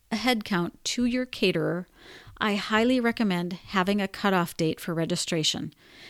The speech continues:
It's gonna make your life a whole lot easier on event day. Most event day volunteer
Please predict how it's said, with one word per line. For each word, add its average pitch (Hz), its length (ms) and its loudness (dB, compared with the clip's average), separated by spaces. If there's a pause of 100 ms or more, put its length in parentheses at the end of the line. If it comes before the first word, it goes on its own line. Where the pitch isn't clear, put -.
(120)
It's - 180 -2
gonna 240 160 4
make 208 200 0
your 214 120 0
life 175 280 0 (100)
a 196 40 -4
whole 240 280 0
lot 262 180 -2
easier 165 460 0
on 170 140 0
event 165 260 -4
day. - 260 -6 (1160)
Most 269 320 4
event 269 340 2
day 220 140 4
volunteer 196 840 0